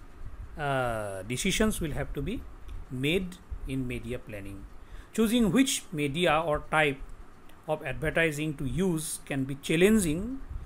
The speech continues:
and for small firms with limited budgets and know-how, it is even, it becomes even more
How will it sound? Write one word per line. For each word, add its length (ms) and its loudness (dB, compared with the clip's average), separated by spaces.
and 300 -2
for 160 0
small 420 0
firms 640 -2
with 160 -8
limited 560 0
budgets 580 -2
and 240 -6
know-how, 640 0
it 160 -6
is 320 -6
even, 340 -4
it 120 -8
becomes 400 -4
even 260 -2
more 240 -2